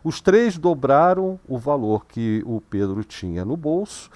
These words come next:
Aliás, deixa eu fechar o spoiler aqui antes, né? Os três dobraram o que o Pedro tinha no bolso e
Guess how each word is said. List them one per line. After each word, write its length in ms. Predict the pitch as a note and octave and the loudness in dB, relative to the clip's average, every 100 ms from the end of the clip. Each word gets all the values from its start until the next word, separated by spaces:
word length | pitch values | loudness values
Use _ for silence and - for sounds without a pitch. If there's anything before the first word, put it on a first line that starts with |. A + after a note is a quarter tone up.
| - _ | -20 _
Aliás, 260 | A#3 A3 A3 | -6 -4 -4
deixa 140 | F#3 | -8
eu 40 | |
fechar 340 | - C3+ - A#2+ | -4 -4 -2 -4
o 80 | G#2 | -4
spoiler 640 | - - G2+ G2+ F2+ D#2+ | -8 -6 -2 0 0 -4
aqui 220 | D2 - | -6 -4
antes, 340 | C3+ F#3+ G#2+ G2 | -4 -4 -6 -4
né? 140 | E3+ - - - | -4 -6 -18 -12
Os 180 | - - | -8 -4
três 360 | - F#3 A#3 F#3 | 2 4 4 4
dobraram 760 | G3+ E3 C3+ B2 A2+ F2 E2+ D2+ _ - - - - | 2 4 6 6 6 4 -2 -6 _ -20 -20 -14 -2
o 280 | A#2+ B2 A2+ | 0 0 -2
que 200 | - C3+ | -4 -4
o 60 | |
Pedro 500 | B2 - G#2 F#2 G#2 | -4 -2 0 0 -6
tinha 640 | G2+ - F#2+ F#2 F2+ E2 D#2+ | -8 -10 -6 -2 -2 -4 -6
no 160 | - D#3+ | -4 -6
bolso 640 | E3+ - F3+ A3+ - - E3 - _ _ _ _ _ - - - - | -2 0 0 -2 -8 -12 -12 -14 _ _ _ _ _ -20 -20 -20 -10
e 420 | F3+ G3 A#3 B3 | -2 2 2 0